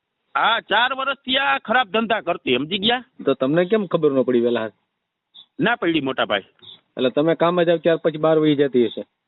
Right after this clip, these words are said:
Speaker 1: હા, આ રખડતી ને એકાબીજાને ઘરે ને જાતી હોય, પણ હવે ઈ બાજુવાળા જ એવા નીકળ્યા, એની ઘરે જ આ બધો વહીવટ થાતો.
Speaker 2: હમ, હમ.
Speaker 1: અમારા જ કુટુંબના હતા ઈ.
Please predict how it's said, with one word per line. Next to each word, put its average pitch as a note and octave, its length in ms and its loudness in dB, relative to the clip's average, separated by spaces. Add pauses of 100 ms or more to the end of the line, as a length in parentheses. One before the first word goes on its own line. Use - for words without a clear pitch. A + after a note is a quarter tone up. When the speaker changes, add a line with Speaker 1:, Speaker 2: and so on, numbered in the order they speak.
(260)
Speaker 1:
હા, A3 580 0
આ G3+ 120 0
રખડતી C#4+ 520 -2
ને C4+ 60 -6
એકાબીજાને C4 520 -4
ઘરે C4+ 260 2
ને B3+ 60 -10
જાતી D4 340 -2
હોય, B3+ 220 0
પણ A3 180 -4
હવે A3+ 300 4
ઈ A#3+ 100 -2
બાજુવાળા B3+ 640 -2
જ A#3 100 -10
એવા C4 400 2
નીકળ્યા, C4 340 -4
એની B3 180 -6
ઘરે A#3 260 0
જ A#3+ 60 -6
આ A#3+ 80 0
બધો A#3 300 -4
વહીવટ A#3+ 260 -2
થાતો. A3+ 440 -2 (420)
Speaker 2:
હમ, D#3+ 440 -2 (240)
હમ. E3 600 -2
Speaker 1:
અમારા B3+ 300 0
જ - 100 -6
કુટુંબના A#3+ 440 0
હતા D#3+ 200 0
ઈ. G2+ 200 -6